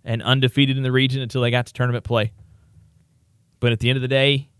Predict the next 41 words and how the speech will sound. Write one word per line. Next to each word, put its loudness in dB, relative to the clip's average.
you -8
tip -2
the -6
cap -2
to -18
Coach -2
Curtis 0
and -4
what 0
he 0
was -4
putting -4
together 2
over 2
there 0
at -4
Murray. 2
And -4
here's 0
why 4
for -2
me. 0
Because 0
Murray 4
bought 2
in 0
and -2
played 0
defense -2
this -2
year. -10
Murray 2
really 2
bought 2
in 0
and -6
played -2
some -6
defense -4
this -8
year. -8